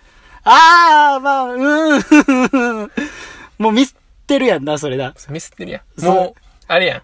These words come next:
Speaker 1: もう取り返しつかへんやん。
Speaker 2: もう平日の遅刻してるやん。
Speaker 1: 平日の遅刻やで、それも。
Speaker 2: それ平日の遅刻やん。
Speaker 1: そうそう。だから、い-、早いっても、
Speaker 2: うん。
Speaker 1: 遅いっても、
Speaker 2: うん。
Speaker 1: 遅刻は変わらへんから、
Speaker 2: うん。
Speaker 1: っていう
Speaker 2: うん。
Speaker 1: ものの例えやったら、
Speaker 2: うん。
Speaker 1: ドンピシャやわ。
Speaker 2: うん。
Speaker 1: うん。
Speaker 2: はい。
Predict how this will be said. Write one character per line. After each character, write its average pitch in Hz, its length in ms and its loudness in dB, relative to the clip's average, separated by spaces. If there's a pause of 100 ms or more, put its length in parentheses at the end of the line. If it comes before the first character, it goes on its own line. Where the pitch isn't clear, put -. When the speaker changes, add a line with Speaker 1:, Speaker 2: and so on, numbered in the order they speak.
(120)
Speaker 1:
も 196 80 -4
う 202 40 -6
取 185 160 -2
り 185 40 -6
返 208 140 -4
し 247 100 -10
つ 170 100 -20
か 190 120 -2
へ 156 80 -6
ん 147 80 -6
や 135 80 -10
ん。 - 40 -20 (360)
Speaker 2:
も 180 380 -4
う - 20 -20
平 254 280 -4
日 233 280 -12
の 226 60 -6
遅 - 180 -10
刻 156 200 -10
し - 80 -12
て - 80 -4
る 196 60 0
や 214 60 4
ん。 294 60 6
Speaker 1:
平 320 160 0
日 - 100 -6
の 311 100 2
遅 - 140 -8
刻 - 160 -2
や 247 120 2
で、 196 120 -2
そ 220 220 0
れ 180 60 0
も。 156 80 -6
Speaker 2:
そ 240 60 -2
れ 302 60 0
平 330 120 -4
日 311 260 -10
の 294 120 -4
遅 - 160 -12
刻 - 140 -2
や 220 40 0
ん。 196 40 -2
Speaker 1:
そ 202 60 0
う 170 40 0
そ 135 40 -6
う。 - 20 -14
だ 247 120 -2
か 233 120 0
ら、 220 220 4 (160)
い-、 214 80 -6
早 247 340 0
い 311 60 0
っ 277 40 -4
て - 180 -4
も、 196 360 -4
Speaker 2:
う 175 60 -6
ん。 185 40 2
Speaker 1:
遅 226 200 -2
い 262 60 0
っ - 40 -14
て 180 140 -4
も、 160 160 -8
Speaker 2:
う 147 40 -12
ん。 - 40 -16
Speaker 1:
遅 127 140 -6
刻 208 200 -4
は 233 120 2
変 247 160 2
わ 294 80 4
ら 226 80 0
へ 165 120 -8
ん 147 80 -8
か 147 140 -6
ら、 175 260 0
Speaker 2:
う 127 80 -14
ん。 123 140 -8
Speaker 1:
っ 113 60 -16 (120)
て 269 100 0
い 277 140 2
う 285 400 -2
Speaker 2:
う - 80 -14
ん。 123 280 -8
Speaker 1:
も 226 120 0
の 262 160 2
の 254 80 2
例 180 120 -8 (180)
え 143 40 -6
や 131 40 -10
っ 127 60 -18
た 139 100 -8
ら、 135 280 -2
Speaker 2:
う - 20 -4
ん。 110 120 -14
Speaker 1:
ド 180 140 2
ン 175 80 -6
ピ - 80 -10
シ - 100 -4
ャ 170 60 -2
や 147 80 -6
わ。 120 140 -14 (520)
Speaker 2:
う 165 60 -6
ん。 - 20 -2
Speaker 1:
う 175 40 -2
ん。 - 20 0
Speaker 2:
は 247 240 4
い。 - 40 2